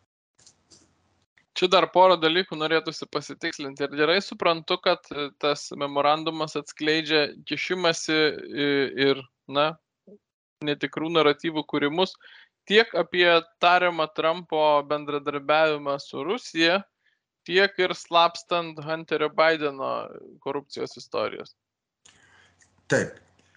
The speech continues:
Speaker 2: S-, a-, aš manyčiau, kad dabar turėtų žiniasklaida atkreipti rimtą, rimtą dėmesį, kadangi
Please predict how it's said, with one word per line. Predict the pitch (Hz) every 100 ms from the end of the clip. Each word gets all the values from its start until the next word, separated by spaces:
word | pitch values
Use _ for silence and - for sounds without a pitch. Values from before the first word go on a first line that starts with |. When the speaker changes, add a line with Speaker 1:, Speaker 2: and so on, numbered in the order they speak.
| _ _ -
Speaker 2:
S-, | - - - - _ _ - - -
a-, | - 139 135 - -
aš | 127 -
manyčiau, | 147 151 165 160 151
kad | - 139 127 - - - - - - 233 233 226 - - 175 - -
dabar | 151 110 - 170 165
turėtų | - 147 151 160 156
žiniasklaida | 117 135 131 151 151 - 143 135 131 131
atkreipti | - 147 151 151 139
rimtą, | 123 156 156 151 135
rimtą | 139 147 - 131
dėmesį, | 110 143 143 135 120 - 135 135 - _ _ _ _ _ _ _ _ _ -
kadangi | - 131 135 139 131